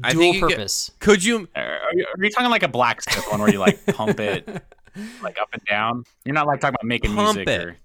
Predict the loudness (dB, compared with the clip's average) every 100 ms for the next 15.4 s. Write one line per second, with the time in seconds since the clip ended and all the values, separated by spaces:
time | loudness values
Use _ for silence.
0 | -10 -6 -2 -2 -2 -6 -8 -10 -10 -8
1 | -4 -2 -2 -4 -6 -8 -2 0 0 -4
2 | -20 -20 -20 -20 -6 -2 -2 -6 -8 -2
3 | -2 0 -2 -2 -4 -4 -2 -4 -6 -8
4 | -6 -6 -6 -8 -8 -10 -6 -4 -2 -2
5 | -4 -8 -10 -6 -6 -6 -6 -6 -10 -12
6 | -16 _ -10 -10 -8 -4 -2 -2 -4 -6
7 | -6 -4 -6 -6 -10 -8 -6 -4 -6 -8
8 | -8 -10 -10 -12 -12 -12 -10 -8 -8 -8
9 | -14 -10 -6 -6 -6 _ _ _ _ _
10 | -8 -2 0 2 0 0 -2 -4 -6 -4
11 | -6 -8 -12 -10 -10 -8 -10 -12 -12 -14
12 | -12 -12 -14 -14 -14 -14 -14 -14 -14 -14
13 | -14 -12 -12 -14 -16 -18 -20 -20 -20 -20
14 | -16 -6 -4 -2 -4 -4 -2 0 0 0
15 | 0 0 0 -2